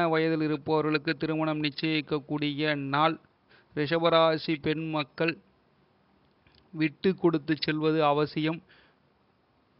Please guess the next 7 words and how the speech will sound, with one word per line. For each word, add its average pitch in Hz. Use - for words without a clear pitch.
விவசாய 170
பெருங்குடி 156
மக்கள், 151
தினக்கூலி 160
தொழிலாளர்களுக்கெல்லாம் 156
இது 151
ஒரு 147